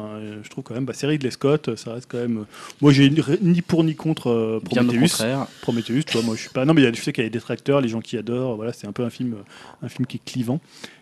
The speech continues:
Speaker 1: Et, euh, voilà, donc, euh, m-, voilà, je trouve que c'est un film, euh, plutôt, euh, plutôt intéressant.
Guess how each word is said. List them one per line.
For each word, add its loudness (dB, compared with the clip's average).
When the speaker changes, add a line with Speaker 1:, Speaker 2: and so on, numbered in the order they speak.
Speaker 1:
Et, -8
euh, -10
voilà, 0
donc, 2
euh, 10
m-, 0
voilà, 6
je 0
trouve -8
que -8
c'est 0
un 4
film, 2
euh, 0
plutôt, 4
euh, 2
plutôt -2
intéressant. -2